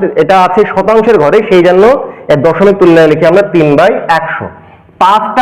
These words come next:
যদি আমরা দশমিক তুলি, যেমন পয়েন্ট জিরো জিরো ফাইভ যদি লিখি, তাহলে লিখবো পাঁচ by এক হাজার। সেই জন্য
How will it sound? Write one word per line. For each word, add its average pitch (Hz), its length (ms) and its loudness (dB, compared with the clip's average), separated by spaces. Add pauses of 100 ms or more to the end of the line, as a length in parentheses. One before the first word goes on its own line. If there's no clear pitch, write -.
যদি 233 160 0
আমরা 233 180 0
দশমিক 185 340 0
তুলি, 160 240 2
যেমন 170 140 2 (140)
পয়েন্ট 185 380 2
জিরো 180 200 2
জিরো 190 200 2
ফাইভ 170 200 -2
যদি 143 200 0
লিখি, 120 160 -2 (100)
তাহলে 175 220 2 (100)
লিখবো 175 180 0 (180)
পাঁচ 165 240 2 (160)
by 165 160 2 (220)
এক 135 140 -6
হাজার। 95 180 -8 (340)
সেই 190 220 0
জন্য 226 140 2